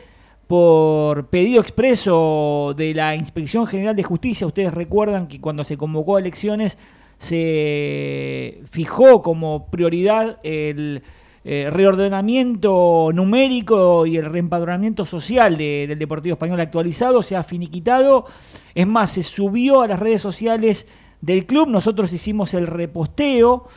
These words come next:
también para que muchos puedan acceder a, eh, ver las planillas, ver la actualización de los datos.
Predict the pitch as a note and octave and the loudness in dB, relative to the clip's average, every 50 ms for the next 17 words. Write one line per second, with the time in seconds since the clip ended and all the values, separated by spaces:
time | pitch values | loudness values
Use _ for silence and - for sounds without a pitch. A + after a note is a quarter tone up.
0 | - _ _ - D#3 D#3 F3 G#3 A#3+ B3+ G#3+ G3 F3 D#3+ D3+ D#3 D#3+ - - E3+ | -20 _ _ -8 -8 -4 -2 0 0 0 0 -2 -2 -2 -4 -6 -8 -8 -4 -2
1 | F3+ A3+ A3+ A3+ G3+ - - G3+ G#3 G3+ F#3+ F#3 F3 - - - G3 A3 A3+ A#3+ | 0 0 2 0 -2 -2 0 0 0 0 0 -4 -6 -8 -6 -2 0 0 2 0
2 | B3 A3+ - - - - - - _ _ A3+ A#3 B3 C4 C#4 A#3+ - - _ _ | 0 -2 -4 -12 -20 -20 -20 -20 _ _ 2 2 2 2 0 -2 -8 -14 _ _
3 | _ _ _ _ _ - E3+ F3+ F3 F3 F3 E3+ E3+ E3 E3 E3 D#3+ D#3+ D#3+ D#3 | _ _ _ _ _ -6 -4 -4 -4 -4 -4 -4 -4 -4 -4 -6 -8 -8 -10 -10
4 | D#3 D#3 D#3 D3 C3+ - _ _ - - - D#3+ E3 G#3+ B3+ C4+ C4+ B3+ A3+ A3 | -10 -10 -10 -12 -14 -16 _ _ -20 -18 -16 0 4 6 6 6 6 2 0 0
5 | G#3 F#3+ F3+ E3+ D#3+ D3 - - - - - - - G3 G3 F#3+ G3+ B3 D4 C4+ | 2 2 2 0 -2 -4 -6 -10 -14 -16 -14 -4 0 2 2 4 2 0 0 -2
6 | A3+ - - A3+ A3 A3 G#3 - - E3+ E3+ G#3 A3+ A3+ A#3 G#3+ G3 G3 G3 F3+ | -2 -2 -2 0 0 0 0 -2 -6 -8 -4 -2 -2 0 -2 0 0 -2 -2 -2
7 | - - G3 F3 F3 E3 F#3+ E3+ - B3+ C4 B3 A#3+ G#3+ F3+ E3+ F3+ B3+ C#4 C4 | 0 0 0 0 2 0 -2 -2 0 0 0 0 0 2 2 2 4 6 6 4
8 | G#3 F3+ - G#3+ A3 A3+ A3 - - - | 4 4 0 -2 -2 -2 -4 -8 -16 -20